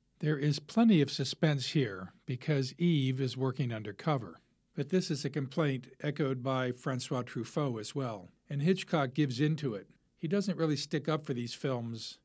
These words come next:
of which Truffaut is critical, and he tends to cast blame elsewhere. For instance, he says this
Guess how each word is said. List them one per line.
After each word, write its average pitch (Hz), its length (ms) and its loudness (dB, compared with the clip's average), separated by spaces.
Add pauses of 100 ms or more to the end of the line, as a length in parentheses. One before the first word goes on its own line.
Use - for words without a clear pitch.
(240)
of 123 140 -6
which 143 240 -2
Truffaut 143 560 0
is 113 100 -8
critical, 123 500 -6 (380)
and 160 80 -2
he 180 100 2
tends 202 360 2
to 185 100 -6
cast 165 400 2
blame 151 300 2
elsewhere. 135 580 -4 (180)
For 160 240 0
instance, 160 720 2 (260)
he 151 140 -4
says 135 380 -2
this 147 500 0